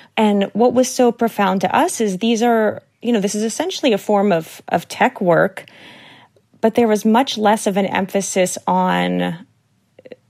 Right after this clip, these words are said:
the social media technical skills and more on these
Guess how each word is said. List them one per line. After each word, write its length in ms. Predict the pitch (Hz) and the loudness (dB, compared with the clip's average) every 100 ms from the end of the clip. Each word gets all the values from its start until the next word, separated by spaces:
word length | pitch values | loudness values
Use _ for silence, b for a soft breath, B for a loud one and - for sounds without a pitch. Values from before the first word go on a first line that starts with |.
| - - | -18 -2
the 160 | 196 | -2
social 400 | 190 196 196 196 | 2 2 2 0
media 340 | 190 190 196 196 | 0 2 2 0
technical 540 | - 202 - 311 175 | 0 -2 -4 -2 -2
skills 500 | - - 165 156 156 | -2 0 2 2 0
and 260 | - 180 180 | -2 -2 0
more 400 | 170 175 175 - | 0 2 0 0
on 360 | 170 165 170 | -2 -2 -4
these 480 | 170 165 160 - | -4 -4 -4 -8